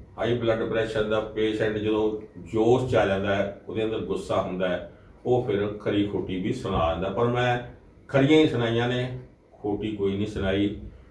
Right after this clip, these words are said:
ਸੋ ਦੋਸਤੋ, ਇਹ ਸਾਜ਼ਿਸ਼ ਸਾਰਾ ਮੀਡੀਆ, ਗੋਦੀ ਮੀਡੀਆ ਤੋਂ ਬਗੈਰ ਸਾਰਾ ਮੀਡੀਆ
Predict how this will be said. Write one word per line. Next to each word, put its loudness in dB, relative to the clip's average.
ਸੋ 2
ਦੋਸਤੋ, 4
ਇਹ 6
ਸਾਜ਼ਿਸ਼ 0
ਸਾਰਾ 2
ਮੀਡੀਆ, 2
ਗੋਦੀ 4
ਮੀਡੀਆ 4
ਤੋਂ 2
ਬਗੈਰ -4
ਸਾਰਾ 4
ਮੀਡੀਆ 4